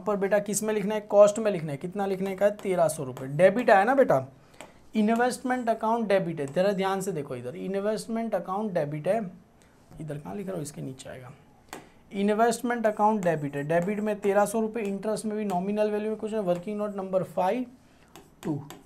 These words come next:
किसका नाम आएगा? Profit and loss account। और ब्रैकेट में क्या हो रहा है बच्चे लोग? ये मेरे को प्रॉफिट हो रहा है। ये कभी हो रहा है सर? यहाँ पर फर्स्ट दिसंबर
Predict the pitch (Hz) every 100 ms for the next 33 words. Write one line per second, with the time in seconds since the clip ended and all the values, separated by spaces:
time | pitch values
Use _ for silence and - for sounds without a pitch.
0 | - - - 196 220 208 208 202 196 214
1 | 233 - 180 175 175 226 214 220 220 262
2 | - - - - - - - - - _
3 | - - - - - _ - - - 160
4 | 170 196 190 208 208 233 226 175 165 175
5 | 175 208 214 214 214 202 208 214 196 190
6 | 214 220 208 214 214 208 214 262 - 202
7 | 190 - 208 156 123 117 135 - - -
8 | - - - - _ _ - - - 175
9 | 185 190 208 220 240 226 226 220 240 254
10 | 220 196 190 226 226 - 208 240 247 -
11 | - - - - - _ - - - -
12 | - - - - - - - 165 190 -
13 | 214 214 233 269